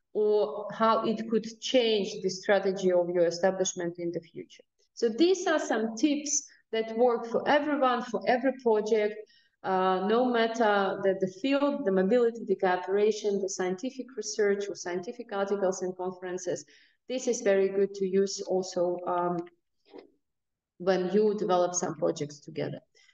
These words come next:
So this is all that I wanted to share. Uh, on this slide, you see, uh, my personal information, uh,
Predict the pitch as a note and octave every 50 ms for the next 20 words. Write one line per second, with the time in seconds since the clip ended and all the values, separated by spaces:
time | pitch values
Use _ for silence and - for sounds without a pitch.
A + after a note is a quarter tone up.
0 | _ - - _ - D#4 D4+ C#4+ D4 D4 D4 - C#4 - - G3+ C#4+ E4 D4+ -
1 | F4+ E4+ E4 - - - - - _ _ - C#4+ D4+ D4+ E4 - C#4+ B3+ - C#4+
2 | B3 A#3+ A#3+ A3+ B3 B3 A#3+ A3+ A3+ A3 A#3 G#3+ G#3 G3+ - - C#4 C#4+ D4 D#4
3 | E4 F4+ - - - - - A3 G#3 G#3 G#3+ A3+ A3+ C4 C#4 - C#4 C4+ A#3+ A#3
4 | A3+ - A3 G#3 G3+ G#3 - - - A3 A3 G#3+ G#3+ G#3+ G#3 G3+ G3+ - - -
5 | F#3+ F#3+ F#3+ F#3 F#3 F#3 F#3 F#3 F#3 F#3 F#3 F3+ F3+ F3+ - D#4 E4 D#4+ - D#4
6 | C#4+ C4+ B3+ A#3+ A#3+ A#3+ - A#3+ A3 A3 G#3+ G#3 G#3 - - - G#3 G3 F#3+ F#3+
7 | G3 F#3+ - _ _ _ _ _ _ _ _ _ _ - F#3 F3 F3 F3